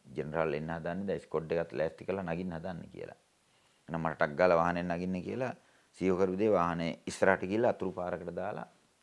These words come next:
හැංගුවා වාහනේ. හංගලා අර ස්කොඩ් ඔක්කොම යනකම් අපි හැංගිලා බලන් හිටියා.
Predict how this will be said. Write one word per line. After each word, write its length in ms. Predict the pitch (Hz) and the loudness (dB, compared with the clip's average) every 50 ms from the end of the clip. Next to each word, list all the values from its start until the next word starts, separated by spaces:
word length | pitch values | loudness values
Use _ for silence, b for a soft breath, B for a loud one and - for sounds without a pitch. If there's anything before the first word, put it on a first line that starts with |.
| _ _ _ _ _ _ _ _ _ _ - | _ _ _ _ _ _ _ _ _ _ -10
හැංගුවා 380 | 92 90 87 82 67 62 50 50 | -8 -6 -6 -6 -6 -6 -6 -8
වාහනේ. 360 | - - - 50 50 - _ _ _ _ _ _ _ _ _ _ | -8 -10 -14 -18 -20 -20 _ _ _ _ _ _ _ _ _ _
හංගලා 320 | - 76 80 87 104 107 104 | -12 -8 -4 -2 -2 0 0
අර 80 | 92 87 | 0 -2
ස්කොඩ් 400 | 76 - - - 80 78 78 80 | -2 -4 -2 0 0 0 2 -2
ඔක්කොම 380 | 78 - - _ _ - 82 90 | -4 -4 -4 _ _ -4 -2 -2
යනකම් 440 | 90 82 80 82 80 - - 127 180 226 - _ _ _ _ _ _ _ _ _ _ _ _ - | -2 -2 -4 -4 -6 -6 -8 -10 -10 -12 -16 _ _ _ _ _ _ _ _ _ _ _ _ -20
අපි 220 | - - 95 90 | -12 -8 -6 -6
හැංගිලා 340 | 80 78 73 78 90 104 104 | -6 -6 -4 -2 -2 0 0
බලන් 280 | 101 69 50 50 - - | 0 0 0 -2 -6 -10
හිටියා. 360 | - - - - - - | -16 -18 -16 -16 -16 -16